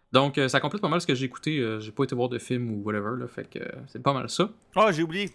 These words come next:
Speaker 2: Euh,
Speaker 1: Oui.
Speaker 2: j'ai aussi écouté dans le train, euh, des épisodes de The Office U K, et c'est, c'est vraiment le fun, <laughs> pour vrai, là. Tu sais, quand
Speaker 1: Mhm.
Speaker 2: t'embarques, quand t'es embarqué, parce qu'au début, c'est juste bizarre, là, comme show, là. Tu sais,
Speaker 1: Ouais.
Speaker 2: c'est comme filmé comme un mockumentary, là,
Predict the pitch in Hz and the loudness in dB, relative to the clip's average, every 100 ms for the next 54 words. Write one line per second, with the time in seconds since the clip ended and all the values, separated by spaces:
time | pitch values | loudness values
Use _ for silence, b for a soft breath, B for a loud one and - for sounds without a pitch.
0 | _ _ _ _ _ _ - 135 143 - | _ _ _ _ _ _ -8 0 0 -2
1 | B B - 117 156 147 143 180 190 - | B B -10 -4 -2 -2 -4 -6 -8 -4
2 | 190 165 135 139 143 170 143 117 117 117 | -2 0 -2 -4 -6 -4 -6 -6 -8 -8
3 | 135 147 135 113 110 120 113 - 143 - | -6 -6 0 -2 0 0 0 0 -4 -2
4 | 117 117 131 139 - b b b b - | -6 -4 -4 -4 -8 b b b b -8
5 | 117 120 117 120 - 135 127 135 120 143 | -2 0 0 -2 -4 -4 -2 -4 -2 0
6 | 139 120 - 127 147 127 - - 147 139 | 0 0 -2 0 0 -2 -6 -2 0 0
7 | 165 156 170 b b b b - 160 143 | 2 0 -2 b b b b -4 -4 2
8 | 185 202 175 156 196 175 147 185 196 147 | 2 4 6 6 4 -2 -6 -6 -2 -2
9 | 135 - 180 139 139 135 151 226 120 120 | -2 -2 -4 -2 -2 -4 -4 -2 -2 -2
10 | 110 107 101 110 160 160 - 123 - 156 | -4 -4 -2 0 -2 -6 -8 -8 -6 -6
11 | 151 - b b b b b b _ - | -6 -10 b b b b b b _ 2
12 | 127 160 185 - 160 170 180 160 139 131 | 4 4 0 -2 -2 -2 0 0 0 0
13 | 131 135 - 139 131 131 131 131 160 156 | 2 0 0 -2 -2 -2 -2 -2 -4 -2
14 | 160 | -4